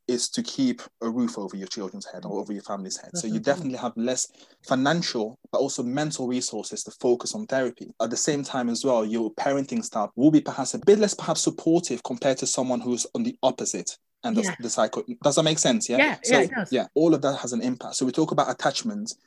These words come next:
Speaker 1: What does that mean for a child in a y-, low socioeconomic status, uh, with a parent who's very stressed, struggling to keep a roof over their head? How does that mean in relation to attachment, especially if the parent's behavior can be quite hostile or cut-offish,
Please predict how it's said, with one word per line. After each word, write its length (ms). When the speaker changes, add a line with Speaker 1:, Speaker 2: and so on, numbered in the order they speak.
Speaker 1:
What 120
does 120
that 100
mean 360
for 160
a 40
child 520
in 180
a 160
y-, 200
low 220
socioeconomic 760
status, 600
uh, 260
with 140
a 40
parent 400
who's 200
very 220
stressed, 680
struggling 440
to 140
keep 260
a 40
roof 200
over 200
their 100
head? 260
How 140
does 180
that 80
mean 280
in 80
relation 320
to 100
attachment, 480
especially 400
if 40
the 80
parent's 380
behavior 560
can 120
be 80
quite 200
hostile 560
or 120
cut-offish, 720